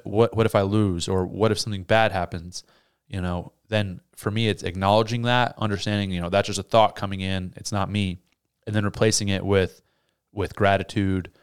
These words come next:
with focus, with appreciation, with maybe some specific, um, tasks in my mind that I wanna accomplish in the fight. So that could be being in good position, controlling the lead hand, uh, setting up defense before offense, things like that.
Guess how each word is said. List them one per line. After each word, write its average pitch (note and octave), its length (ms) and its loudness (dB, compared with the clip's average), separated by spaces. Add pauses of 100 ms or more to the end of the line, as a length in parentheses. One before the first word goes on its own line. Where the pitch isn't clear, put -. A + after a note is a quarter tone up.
(160)
with F#2+ 420 -2
focus, G2+ 680 0
with F#2 120 -2
appreciation, G2 720 0
with F2 200 -4 (400)
maybe F#2+ 420 -2
some - 180 -2
specific, - 760 0 (560)
um, D#2+ 440 -4 (360)
tasks - 540 0
in G#2+ 80 0
my F#2+ 100 2
mind G2+ 300 2
that F#2 80 0
I F2+ 40 2
wanna F#2 180 0
accomplish F2+ 360 -4
in A#2+ 140 0
the B2 80 0
fight. B2 340 2
So - 120 -2
that F#2+ 160 2
could F2+ 120 -8
be F2 240 -6 (480)
being F#2 400 -4
in F#2 140 -6
good F#2 140 -2
position, A2 480 2
controlling G2+ 360 -2
the F#2 60 -2
lead F#2+ 240 -2
hand, A#2 480 -2 (540)
uh, E2+ 300 -2 (360)
setting G2+ 320 2
up F#2 140 -2
defense F#2+ 360 0
before - 240 2
offense, A2 460 2
things G2 260 -4
like F2 180 0
that. G2+ 400 2